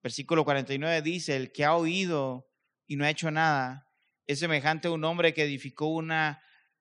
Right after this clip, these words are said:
casa sobre tierra, sin echar cimiento. Y el torrente dio fuerza, con fuerza contra ella, y al instante se desplomó,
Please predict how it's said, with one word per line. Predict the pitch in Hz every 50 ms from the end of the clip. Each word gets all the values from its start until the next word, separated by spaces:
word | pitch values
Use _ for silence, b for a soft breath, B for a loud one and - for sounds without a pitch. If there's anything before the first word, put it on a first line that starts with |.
| _ _
casa | - 165 175 185 180 - 196 196
sobre | 180 - 175 165 156 147 143 143 - _ _ _ _ _ _ _ _ _ _ _ _ _ _ _ _ _
tierra, | - 165 165 170 160 139 127 107 98 - _ _ _ _ _ _ _ _ _ _
sin | _ - - 143 139
echar | 139 135 135 - 156 156 165 175 180
cimiento. | 175 - 180 175 175 170 170 165 160 147 - - _ _ _ _ _ _ _ _ _ _ _ _ _
Y | - - 147
el | 147 147 147
torrente | - 151 143 139 147 156 165 151 - 175
dio | 165 156 156 156
fuerza, | - - 160 165 170 165 160 - - _
con | - 143 139 127
fuerza | - 165 175 175 165 170
contra | 160 - 156 139 - 151 147
ella, | 151 156 160 170 151 151 143 135
y | 131 131
al | 131 131 131
instante | 135 135 127 - - 156 160 170 160 175 160
se | - 156
desplomó, | 139 135 131 127 - - 127 123 127 143 156 151 135 131 -